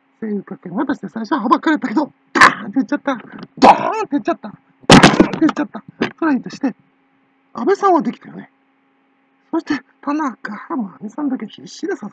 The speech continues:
て。ん？田中のお坊ちゃまの一人である石破さんだけはプイーってやっただけ。なんでかって。もう小沢一郎の一味やったから、もともとね。満州系、小沢、石破、山本、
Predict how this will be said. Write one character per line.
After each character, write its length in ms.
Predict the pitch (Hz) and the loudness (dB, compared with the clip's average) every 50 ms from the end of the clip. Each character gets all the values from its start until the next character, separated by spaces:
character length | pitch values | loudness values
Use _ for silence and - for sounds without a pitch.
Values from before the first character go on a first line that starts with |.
| _ 196 | _ -18
て。 20 | |
ん？ 80 | 170 - _ _ _ _ _ _ _ _ _ _ 381 523 587 - _ _ _ _ _ _ _ _ _ _ _ _ _ _ _ _ _ _ _ _ | -18 -18 _ _ _ _ _ _ _ _ _ _ -6 -6 -6 -8 _ _ _ _ _ _ _ _ _ _ _ _ _ _ _ _ _ _ _ _
田 120 | - 294 359 | -6 -2 -2
中 320 | 359 370 294 370 339 320 | 0 0 -2 -2 -2 0
の 200 | 349 359 339 285 - _ _ _ _ _ _ _ _ _ _ _ _ | 0 0 0 -2 -6 _ _ _ _ _ _ _ _ _ _ _ _
お 80 | - 269 | -6 0
坊 140 | 233 330 - | 0 0 0
ち 120 | - - | 0 0
ゃ 40 | 285 | 0
ま 80 | 247 233 | 0 2
の 80 | 220 | 0
一 60 | 202 | -2
人 180 | - 269 262 220 | 0 0 0 0
で 80 | 190 214 | -2 -4
あ 60 | 214 | -4
る 120 | 269 294 - _ _ _ _ _ _ _ _ _ _ _ _ _ _ _ | -4 -6 -6 _ _ _ _ _ _ _ _ _ _ _ _ _ _ _
石 220 | - 269 - - 233 | -2 -2 -2 0 -2
破 80 | 277 | -4
さ 160 | - - 254 | -2 -2 -2
ん 20 | 240 | -2
だ 100 | 247 294 | -2 -2
け 80 | 254 | -4
は 60 | 254 - | -6 -4
プ 160 | - 254 254 | -2 0 0
イ 140 | 254 247 240 | 0 0 -2
ー 40 | |
っ 40 | - | -6
て 100 | - - | -10 -14
や 80 | - 165 | -14 -16
っ 40 | - _ | -16 _
た 80 | - | -20
だ 80 | - - | -20 -20
け。 80 | - _ - - _ _ _ _ _ _ _ _ | -20 _ -20 -20 _ _ _ _ _ _ _ _
な 160 | - - 240 233 | -4 -2 0 0
ん 60 | 226 | 0
で 80 | 262 | -2
か 80 | - 277 | -4 -8
っ 20 | |
て。 100 | - _ _ _ _ _ _ _ _ _ _ _ _ - - - _ - | -14 _ _ _ _ _ _ _ _ _ _ _ _ -20 -20 -18 _ -2
も 220 | 427 381 349 349 | 0 2 2 2
う 20 | |
小 20 | 339 | 2
沢 160 | 370 359 359 | 2 0 0
一 180 | 349 - - 330 | 0 -2 -2 -4
郎 100 | 339 330 | -2 -2
の 60 | 320 | -4
一 140 | 302 311 381 | -4 -4 -2
味 100 | 349 254 | -2 -2
や 40 | 202 | -4
っ 60 | - | -6
た 100 | - - | -10 -20
か 60 | - | -20
ら、 60 | - _ _ _ _ _ | -20 _ _ _ _ _
も 80 | 180 - | -16 -12
と 100 | - 175 | -10 -12
も 80 | 175 | -12
と 100 | - - | -10 -10
ね。 80 | 233 339 - _ _ _ _ _ _ _ _ _ _ _ _ _ _ _ _ _ _ _ _ | -10 -12 -12 _ _ _ _ _ _ _ _ _ _ _ _ _ _ _ _ _ _ _ _
満 220 | - 262 302 339 | -4 -2 -2 -2
州 200 | 320 - 285 277 | -2 -2 -4 -4
系、 200 | - - 233 156 - | -4 -6 -10 -12 -12
小 120 | - - 160 | -14 -16 -14
沢、 140 | 156 156 - _ _ _ _ _ _ _ _ _ _ | -14 -18 -20 _ _ _ _ _ _ _ _ _ _
石 200 | 220 202 - - | -12 -12 -12 -16
破、 80 | 147 - _ _ _ _ _ _ _ _ _ _ _ - | -18 -20 _ _ _ _ _ _ _ _ _ _ _ -6
山 160 | 214 208 196 | -4 -4 -4
本、 160 | 180 156 - | -4 -6 -12